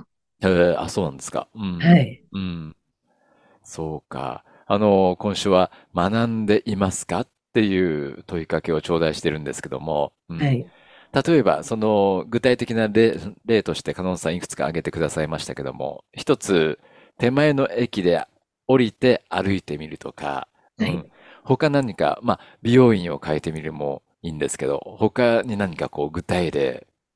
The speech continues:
Speaker 1: ありますかね？
Speaker 2: あとダイエットを始めたんですけど、今までのやり方じゃない、全然違うダイエットをやろうと思ったんですね。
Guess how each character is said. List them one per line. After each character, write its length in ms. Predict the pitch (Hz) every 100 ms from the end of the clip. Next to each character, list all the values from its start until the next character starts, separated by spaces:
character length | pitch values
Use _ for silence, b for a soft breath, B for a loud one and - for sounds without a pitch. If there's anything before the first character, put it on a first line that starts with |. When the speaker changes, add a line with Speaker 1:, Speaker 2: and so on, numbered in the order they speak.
| _ _ _
Speaker 1:
あ 80 | 71
り 100 | 76
ま 100 | 69
す 80 | -
か 100 | 62
ね？ 280 | 60 62 _ _ _ -
Speaker 2:
あ 120 | 233
と 120 | 226
ダ 160 | 185 349
イ 120 | 359
エ 40 |
ッ 120 | 285 -
ト 200 | 180 160
を 40 |
始 280 | 139 147 165
め 100 | 160
た 160 | 156
ん 40 | 147
で 60 | 131
す 80 |
け 80 | -
ど、 40 | 147
今 160 | 220
ま 60 | 330
で 100 | 233
の 80 | 151
や 80 |
り 120 | 160 185
方 200 | 185 202
じ 100 | 175
ゃ 60 |
な 140 | 165 175
い、 80 |
全 220 | 143 180 220
然 140 | 302
違 160 | 294 269
う 260 | 269 262
ダ 140 | 226 247
イ 80 | 185
エ 40 |
ッ 80 | 139
ト 140 | 139
を 80 | 127
や 120 | 127
ろ 120 | 143
う 40 | 131
と 120 | 139
思 120 | 135
っ 60 | 127
た 100 | 113
ん 40 |
で 60 | -
す 100 | -
ね。 200 | 233 -